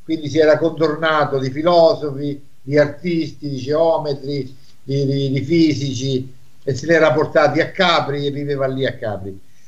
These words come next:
Ma oltre a questo importante <coughs> è che nella corte di Tiberio,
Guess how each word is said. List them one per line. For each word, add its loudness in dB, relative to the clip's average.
Ma 0
oltre 4
a -4
questo 0
importante -4
<coughs> -
è 4
che 2
nella 0
corte -2
di -6
Tiberio, -4